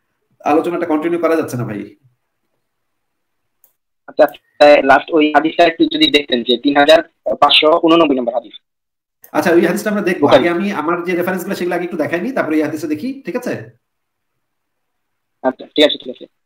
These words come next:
Speaker 1: আচ্ছা, তাহলে এই হাদিসটাতে আমরা পরিষ্কার দেখতে পেলাম এক খণ্ড পাহাড়ের পেছনে পতিত হলো, আর এক খণ্ড পাহাড়ের, এক খণ্ড সামনের দিকে। আচ্ছা, এইটা সুনান তিরমিজি শরীফ থেকে আমরা দেখি। আহ, তিরমিজি শরীফে তাহকিককৃত, এটা হচ্ছে গিয়ে,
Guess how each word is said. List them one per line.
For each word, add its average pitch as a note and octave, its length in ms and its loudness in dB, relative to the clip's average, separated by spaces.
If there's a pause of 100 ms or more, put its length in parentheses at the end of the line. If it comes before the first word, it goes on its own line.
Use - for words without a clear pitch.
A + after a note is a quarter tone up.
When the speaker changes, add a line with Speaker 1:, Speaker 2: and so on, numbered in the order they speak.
(500)
Speaker 1:
আচ্ছা, A#2+ 280 -4
তাহলে D3+ 220 -2
এই F3+ 260 -2
হাদিসটাতে G3+ 400 -4
আমরা F#3+ 140 -4
পরিষ্কার G#3+ 460 -4
দেখতে F#3 180 -6
পেলাম C3+ 240 -4
এক C3 120 -8
খণ্ড E3+ 200 -8
পাহাড়ের D#3+ 320 -2
পেছনে G3+ 320 -6
পতিত F#3+ 180 -12
হলো, F3+ 180 -4
আর D3+ 100 0
এক - 80 -10
খণ্ড D3+ 140 -6
পাহাড়ের, C#3+ 300 -6 (140)
এক B2 120 -10
খণ্ড D#3 140 -10
সামনের E3+ 280 -6
দিকে। G2+ 280 -14 (260)
আচ্ছা, F#3+ 240 -2
এইটা F3+ 380 0
সুনান F#3+ 260 -6
তিরমিজি G#3 320 -6
শরীফ F#3 220 -8
থেকে E3+ 140 -6
আমরা D3 120 -6
দেখি। A#2+ 400 -10 (1120)
আহ, D#3 360 2
তিরমিজি F3+ 260 -2
শরীফে F#3+ 220 -6
তাহকিককৃত, F3+ 580 -2
এটা D#3 300 -2
হচ্ছে D3+ 260 -4
গিয়ে, F#3+ 340 -6